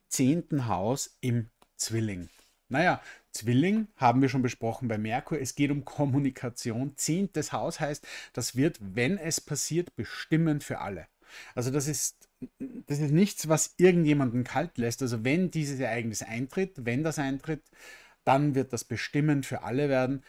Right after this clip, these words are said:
mit der Sonne im zehnten Haus. Zehntes Haus ist Steinbockhaus, die Bestimmung. Und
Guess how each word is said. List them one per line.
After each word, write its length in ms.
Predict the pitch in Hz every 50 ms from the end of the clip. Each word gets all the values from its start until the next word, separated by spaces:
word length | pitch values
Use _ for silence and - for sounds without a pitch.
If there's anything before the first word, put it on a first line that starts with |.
| - _
mit 220 | - 135 147 - -
der 80 | 147
Sonne 340 | - - 123 117 123 135 135
im 200 | 117 113 113 -
zehnten 520 | - - 120 120 127 135 - - 117 101
Haus. 460 | 101 80 - - 190 196 - - - _ _ _ _
Zehntes 420 | - 131 120 120 120 139 131 127
Haus 240 | 123 113 113 117 -
ist 240 | 107 104 - - -
Steinbockhaus, 720 | - - 131 123 135 147 147 147 - - 139 127 127 - -
die 100 | - -
Bestimmung. 800 | - 107 - - - - - 123 131 147 156 175 190 202 202 - - - - - - - - - _ _ _ _ _ _ _ _ _ _ _ _
Und 500 | - 135 135 135 131 135 127 - - -